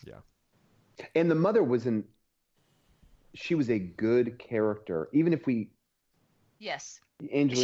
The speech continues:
Speaker 3: She
Speaker 2: raised
Speaker 3: dies
Speaker 2: questions about
Speaker 3: as a
Speaker 2: whether or
Speaker 3: martyr.
Speaker 2: not she dies
Speaker 3: Right?
Speaker 2: as a martyr.
Speaker 3: She jumps in
Speaker 2: Um,
Speaker 3: front of the girl, which we didn't talk about.
Speaker 1: Yeah, yeah. I mean, there's a lot we didn't talk about. <laughs> We got a little distracted.
Speaker 3: Welcome to sort of close reads.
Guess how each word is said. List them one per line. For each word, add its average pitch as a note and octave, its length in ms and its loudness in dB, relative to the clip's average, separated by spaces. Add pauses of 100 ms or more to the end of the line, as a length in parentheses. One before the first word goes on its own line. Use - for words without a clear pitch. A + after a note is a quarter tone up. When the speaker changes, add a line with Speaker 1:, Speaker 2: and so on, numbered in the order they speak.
(160)
Speaker 3:
She G#2+ 40 4
Speaker 2:
raised A2 260 2
Speaker 3:
dies A4 100 0
Speaker 2:
questions G#2+ 500 -2
about G2 360 0
Speaker 3:
as - 120 -4
a A#3+ 80 -6
Speaker 2:
whether - 100 -8 (280)
or - 80 -2
Speaker 3:
martyr. - 0 -
Speaker 2:
not G2 240 -6 (1120)
she - 180 -14
dies A2 200 0
Speaker 3:
Right? C#4 100 -4
Speaker 2:
as A2+ 80 -10
a - 20 -4
martyr. G#2 540 -6 (140)
Speaker 3:
She - 180 -16
jumps G#2+ 240 -2
in G2+ 80 -2
Speaker 2:
Um, G2 60 -6
Speaker 3:
front C4 160 -6
of A#3 60 -10
the A3 60 -10
girl, C#4 460 -6
which A3+ 200 -16
we C4+ 80 -12
didn't C4+ 200 -12
talk F4 280 -4
about. E3+ 360 -2 (100)
Speaker 1:
Yeah, G#2+ 220 -8 (280)
yeah. F2+ 200 -14 (280)
I - 40 -10
mean, E3+ 100 4
there's G3+ 120 8
a D#3+ 60 6
lot C3 160 6
we A2+ 100 0
didn't A2+ 180 -2
talk - 240 -2
about. - 880 -2
<laughs> - 60 -12 (1080)
We D#3+ 120 4
got F3 180 8
a D3+ 40 6
little C3+ 220 4
distracted. G2 580 -2 (100)
Speaker 3:
Welcome F#4+ 320 0
to D4+ 120 -10
sort C4 380 -2
of G#3+ 180 -10
close G3+ 320 -12
reads. F#3+ 440 -10